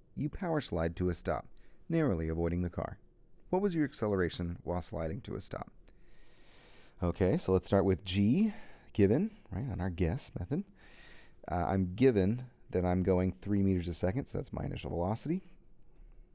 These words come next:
Then I realize there's a parked car twelve meters in front of me. That tells me that I'm gonna make my initial position zero and my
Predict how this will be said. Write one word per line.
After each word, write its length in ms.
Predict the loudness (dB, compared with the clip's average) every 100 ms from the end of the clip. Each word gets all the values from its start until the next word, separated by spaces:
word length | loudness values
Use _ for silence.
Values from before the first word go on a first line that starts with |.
| -20 -18 -20 -20 -20 -20 -20 -20 -20 -10
Then 120 | 0 4
I 40 |
realize 300 | 4 4 4
there's 120 | 0
a 40 | -2
parked 300 | 0 0 2
car 280 | 0 0
twelve 240 | 0 -2 0
meters 220 | 0 0
in 80 | -4
front 180 | 0 2
of 80 |
me. 100 | 2 2
That 180 | 0
tells 260 | 0 0 2
me 300 | 0 0 -2 -8 -18 -8
that 100 | -2
I'm 100 | 0
gonna 140 | 2 2
make 240 | 2 0
my 220 | 0 0
initial 320 | 0 -2 -2 -4
position 500 | -2 -2 -2 -4 -2
zero 360 | 0 0 0
and 160 | -2 -4
my 160 | -4